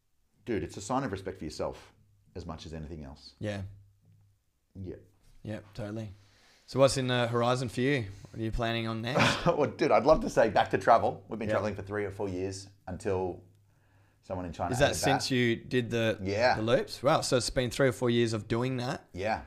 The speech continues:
Speaker 2: How's that changed your life since doing that, that different model?
Speaker 1: It's
Speaker 2: 'Cause
Speaker 1: been the best thing ever.
Speaker 2: Yeah.
Speaker 1: Bloody hard. Like, um, when we're in Europe, an eight A M Sydney webinar is midnight.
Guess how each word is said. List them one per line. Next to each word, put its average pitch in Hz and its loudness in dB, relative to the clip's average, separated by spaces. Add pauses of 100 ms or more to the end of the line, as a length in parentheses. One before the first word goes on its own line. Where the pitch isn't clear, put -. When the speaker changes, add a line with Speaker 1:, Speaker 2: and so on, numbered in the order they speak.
Speaker 2:
How's 147 2
that 139 2
changed 123 -2
your 117 -2
life 117 2
since 120 -6
doing 113 -4 (120)
that, 107 -2 (180)
that 110 -2
different 107 -4
model? 104 -4 (420)
Speaker 1:
It's 131 4
Speaker 2:
'Cause 143 4
Speaker 1:
been 127 8
the 110 4
best 104 4
thing 110 -6
ever. 85 -4 (220)
Speaker 2:
Yeah. 107 -2
Speaker 1:
Bloody 131 4
hard. 110 6 (100)
Like, 104 0
um, 98 4 (180)
when 117 2
we're 107 2
in 104 2
Europe, 123 6 (400)
an 98 -4
eight 107 2
A 104 2
M 101 -4
Sydney 104 -4
webinar 104 0
is 82 -8 (220)
midnight. 110 -2